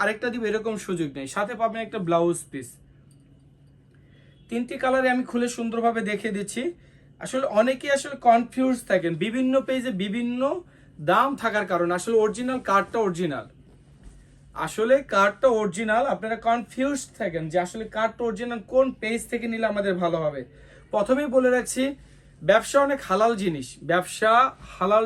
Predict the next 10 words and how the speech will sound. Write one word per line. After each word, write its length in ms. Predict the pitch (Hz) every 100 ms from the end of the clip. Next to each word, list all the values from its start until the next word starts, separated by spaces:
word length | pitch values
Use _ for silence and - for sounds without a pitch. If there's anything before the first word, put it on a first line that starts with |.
| 196
জিনিস, 280 | 214 233 254 - - - - 220
এটার 180 | 247 -
পবিত্রতা 480 | 240 233 - 262 262
রক্ষা 300 | 220 208 240 233
করেই 200 | 247 247
কিন্তু 160 | 240 220 214
আমরা 140 | 214 185
ব্যবসা 240 | 185 - 190
করে 140 | 202 185
থাকি। 200 | 185 180